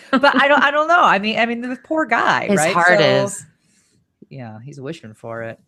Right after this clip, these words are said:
Speaker 1: Um, so he does have a good matchup. You could stream Tyrod Taylor, but it's risky because, again, we don't know what's gonna happen. This is the Bills organization, and they don't make good decisions. So it could, he could throw one interception, and they could throw Nathan Peterman back in. I, literally, we can't tell you. They're,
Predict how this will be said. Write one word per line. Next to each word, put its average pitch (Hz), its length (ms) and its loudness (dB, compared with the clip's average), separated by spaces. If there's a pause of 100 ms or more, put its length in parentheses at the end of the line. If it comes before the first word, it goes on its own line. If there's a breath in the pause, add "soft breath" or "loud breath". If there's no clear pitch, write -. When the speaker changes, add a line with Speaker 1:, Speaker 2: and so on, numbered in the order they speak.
Speaker 1:
Um, 135 540 -4 (580)
so 240 160 2
he 226 180 4
does 269 220 4
have 269 100 0
a 240 40 -4
good 220 140 0
matchup. 160 440 -4
You 185 160 -4
could 214 260 -6
stream 147 520 -10
Tyrod 131 300 -4
Taylor, - 320 -8
but 135 80 -6
it's 147 140 -8
risky 196 380 -4
because, 127 280 -12
again, 135 640 -6 (100)
we 156 120 -4
don't 151 140 -4
know 143 80 -4
what's 131 140 -8
gonna 135 120 -10
happen. 117 320 -6
This 123 160 -12
is 143 60 -20
the 135 80 -8
Bills 127 260 -4
organization, 135 580 -8
and 147 80 -6
they 147 60 -4
don't 151 160 -2
make 156 140 -4
good 151 100 -4
decisions. 165 540 -6 (420 soft breath)
So - 220 0
it 165 180 2
could, 175 220 0
he 180 120 -2
could 175 160 0
throw 180 200 2
one 170 160 2
interception, 160 480 -2
and 143 80 -4
they 135 80 -6
could 139 100 -4
throw 135 140 -4
Nathan 123 260 -6
Peterman 113 320 -10
back - 240 -10
in. 151 220 -10 (260)
I, 123 160 -2 (880)
literally, 156 300 0
we 139 100 -6
can't 123 240 -10
tell - 140 -10
you. - 160 -14
They're, 131 260 -8